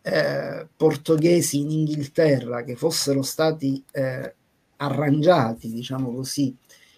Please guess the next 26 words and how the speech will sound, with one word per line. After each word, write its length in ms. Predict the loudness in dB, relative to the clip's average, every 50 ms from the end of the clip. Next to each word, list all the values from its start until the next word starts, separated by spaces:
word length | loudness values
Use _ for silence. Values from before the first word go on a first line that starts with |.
| _ _
in 240 | -4 -4 -2 -2 0
cooperazione 1120 | 4 6 6 6 6 6 4 4 4 2 2 0 -2 -2 0 2 4 4 2 2 0 -6
tra 240 | -4 -2 -2 -2 0
Gestifute 840 | -2 -2 -4 -4 -4 -4 -6 -8 -8 -6 -6 -4 -4 -4 -4 -4 -6
e 60 | -6 -6
Proactive 520 | -4 -2 -2 -2 -2 -4 _ -4 -4 -4
Formation, 880 | -2 0 0 0 2 0 0 -2 -2 -2 -2 -4 -2 -4 -4 -6 -6 -6
eh, 300 | -2 0 0 0 0 0
la 140 | -2 -2 -2
commissione 600 | -2 0 0 2 2 2 0 -2 -2 -2 -2 0
dovesse 680 | 0 0 0 0 0 0 -2 -2 -2 -2 -4 -4 -6 _ _
essere 440 | -6 -4 -4 -4 -2 0 0 0 0
divisa 640 | -2 -4 -4 -4 -4 -4 -4 -4 -2 -4 -4 -4 -8 _ _ _ _ _ _ _ _ _ _ _ -2
in 180 | 0 0 2
parti 340 | 2 2 2 2 0 0 0
uguali 400 | 2 4 4 4 4 2 2 0
fra 200 | 0 -2 -4 -4
le 140 | -2 -4 -4
due 180 | -6 -6 -8
agenzie. 760 | -8 -8 -10 -10 -10 -8 -8 -8 -8 -8 -10 -10 -10 -12 -12 _ _ _ _ _ _ _ _ _ _ _ _ _
E 520 | -4 0 2 4 6 8 8 8 8 6 2 _ _ _ _ _ _ _
questo 360 | 6 6 6 8 8 8 8
patto 500 | 8 8 8 6 6 2 2 4 4 6
valse 460 | 8 8 8 8 8 6 4 0 -2
soltanto 580 | 0 -2 -2 -4 -4 -2 0 0 0 2 2 2
all'inizio. 800 | 2 2 2 2 2 0 0 -4 -8 -8 -8 -8 -8 -8 -10 -12